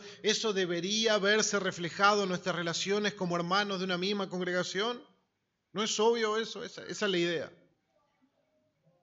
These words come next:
Debería ser así. Debemos vivir en unidad. Si estamos unidos en Cristo.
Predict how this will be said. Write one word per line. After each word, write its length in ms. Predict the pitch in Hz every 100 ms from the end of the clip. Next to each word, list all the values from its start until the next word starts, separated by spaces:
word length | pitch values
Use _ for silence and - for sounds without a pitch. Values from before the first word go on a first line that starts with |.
| _ 131
Debería 440 | 151 180 233 247
ser 240 | - 240 233
así. 420 | - 247 254 160 _ _ _
Debemos 480 | 147 160 214 262 233
vivir 360 | 202 196 233 214
en 100 | 196
unidad. 520 | 196 208 - 285 - _ _ _ _ _ _ -
Si 160 | -
estamos 480 | 170 - 226 247 233
unidos 540 | 226 214 233 226 202 196
en 100 | 180
Cristo. 680 | 202 277 - - 117 104